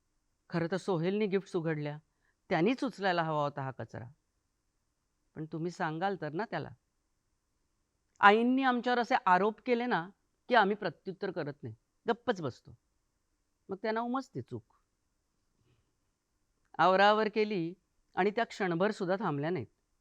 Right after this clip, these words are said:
आशिष म्हणत होता, "आज इथेच राहा, कशाला जातेस?" पण यांनी पायात चपला सरकवल्या आणि गेल्या देखील. दिवसभराने आत्ता कुठे आम्हाला एकमेकांशी बोलायला फुरसत होत होती.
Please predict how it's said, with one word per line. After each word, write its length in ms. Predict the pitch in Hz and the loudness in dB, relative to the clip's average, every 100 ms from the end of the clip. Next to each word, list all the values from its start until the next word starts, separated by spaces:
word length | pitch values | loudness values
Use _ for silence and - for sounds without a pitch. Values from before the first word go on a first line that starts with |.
| _ _ - | _ _ -4
आशिष 340 | 143 190 180 | -2 -2 -4
म्हणत 200 | 208 240 | -2 -2
होता, 340 | 320 240 180 190 | -2 -2 0 2
"आज 140 | 185 | 0
इथेच 300 | 170 185 165 | -4 -4 -2
राहा, 260 | 165 156 156 | 0 2 2
कशाला 400 | 156 151 156 156 | 0 -4 -2 0
जातेस?" 420 | 151 - 151 151 - _ _ _ _ _ _ _ _ | -2 -4 -8 -10 -14 _ _ _ _ _ _ _ _
पण 100 | 196 | -2
यांनी 320 | 202 165 180 | 0 2 2
पायात 340 | 208 185 156 175 - | 4 4 4 0 -4
चपला 240 | 170 180 | -2 -2
सरकवल्या 600 | 175 156 139 208 185 135 | 0 -2 -2 -4 -2 0
आणि 300 | 151 - 170 | -2 0 0
गेल्या 320 | 160 151 170 208 | 2 2 0 -2
देखील. 280 | 247 - 127 _ _ _ _ _ _ _ _ _ _ _ | -4 -10 -18 _ _ _ _ _ _ _ _ _ _ _
दिवसभराने 600 | 196 240 311 285 320 277 285 | 0 2 2 2 2 2 2
आत्ता 320 | 226 _ 277 | 0 _ -2
कुठे 220 | 277 269 | 0 0
आम्हाला 260 | 247 240 214 | 0 0 0
एकमेकांशी 520 | 156 190 202 196 214 | 0 -2 0 -2 -2
बोलायला 360 | 180 151 151 | 0 2 0
फुरसत 420 | 175 151 - 160 139 | 0 -4 -6 -6 -6
होत 100 | 123 | -6
होती. 200 | 104 - | -8 -12